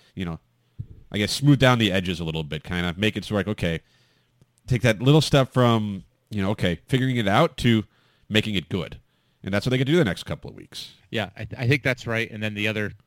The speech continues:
Speaker 2: thing that goes without saying is keep everybody as healthy as possible. Or,
Speaker 1: Especially
Speaker 2: or get
Speaker 1: Jacob Cowing. Don't even leave him, leave him at home.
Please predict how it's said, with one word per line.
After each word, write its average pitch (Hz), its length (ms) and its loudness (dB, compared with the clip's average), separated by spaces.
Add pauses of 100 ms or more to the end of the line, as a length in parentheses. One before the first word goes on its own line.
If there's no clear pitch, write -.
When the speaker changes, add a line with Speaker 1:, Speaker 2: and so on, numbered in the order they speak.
(160)
Speaker 2:
thing 113 140 -10
that 101 120 -10
goes 104 200 -10
without 95 260 -10
saying 101 240 -4
is 92 240 -8 (920)
keep - 220 0
everybody 104 320 0
as 92 140 -2
healthy 107 300 0
as 87 100 -8
possible. 82 520 -10 (160)
Or, 104 200 2
Speaker 1:
Especially 147 380 8
Speaker 2:
or 147 40 10
get - 20 6
Speaker 1:
Jacob 147 280 10
Cowing. 127 340 10
Don't 147 140 10
even 190 120 8
leave 160 120 10
him, 151 80 4 (160)
leave 151 160 4
him 170 80 4
at 123 100 6
home. 82 260 -2